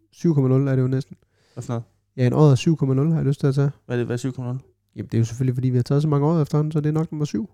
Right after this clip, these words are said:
Speaker 1: program, hvor vi kan tage Odder i.
Speaker 2: Altså, øh,
Speaker 1: Et smut tilbage til Odder.
Speaker 2: Nå ja, ja.
Speaker 1: God og lolly. Det kan godt være, vi gør det. Det er jo et program ad hoc.
Speaker 2: Generelt burde vi egentlig snart,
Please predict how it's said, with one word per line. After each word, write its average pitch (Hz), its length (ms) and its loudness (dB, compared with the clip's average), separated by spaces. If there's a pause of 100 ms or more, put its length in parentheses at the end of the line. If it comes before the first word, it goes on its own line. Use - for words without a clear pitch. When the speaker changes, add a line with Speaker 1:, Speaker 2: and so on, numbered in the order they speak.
(160)
Speaker 1:
program, 156 240 -4
hvor 160 120 -2
vi 170 100 -4
kan - 100 -10
tage - 160 -2
Odder 180 200 -2
i. 180 100 -4 (1300)
Speaker 2:
Altså, 123 220 -4
øh, 107 680 0
Speaker 1:
Et 131 60 2
smut 208 200 -2
tilbage 202 240 2
til 226 140 -2
Odder. 240 180 0 (540)
Speaker 2:
Nå 123 140 2
ja, 147 140 4
ja. 151 260 4
Speaker 1:
God 165 180 -2
og 220 60 2
lolly. 226 280 0
Det - 380 -8
kan 135 100 4
godt 143 160 6
være, 143 100 6
vi 131 60 -2
gør 135 140 6
det. 139 160 2
Det 160 60 6
er - 20 8
jo 170 40 6
et 156 60 -2
program 165 300 0
ad 135 100 4
hoc. 147 180 8
Speaker 2:
Generelt 131 340 4
burde 127 140 0
vi 131 60 2
egentlig 123 160 0
snart, 131 240 0